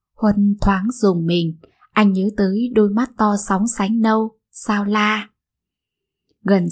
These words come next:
sáng Huân đánh thức Lisa dậy. Anh không dám cúi xuống bên cô, chỉ đứng đút hai tay vào túi,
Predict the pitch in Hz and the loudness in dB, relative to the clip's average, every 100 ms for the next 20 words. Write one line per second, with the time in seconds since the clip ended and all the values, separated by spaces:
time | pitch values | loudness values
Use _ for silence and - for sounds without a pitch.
0 | - 185 190 247 240 220 196 190 202 277 | -2 -2 -2 -2 0 2 2 0 -2 -2
1 | 277 214 208 - 202 196 196 185 - _ | 2 2 2 0 -4 -2 -2 -2 -2 _
2 | _ _ _ _ - 214 190 - 220 190 | _ _ _ _ -2 0 0 0 -2 0
3 | 190 214 202 208 - 190 220 220 214 214 | -2 0 2 2 2 0 0 0 0 2
4 | 214 214 214 _ _ - 202 180 180 202 | 0 0 -6 _ _ 0 0 2 0 2
5 | 233 240 254 214 190 - 190 269 175 - | 0 0 -2 -2 -2 -2 -2 0 -2 0
6 | 196 208 | 2 2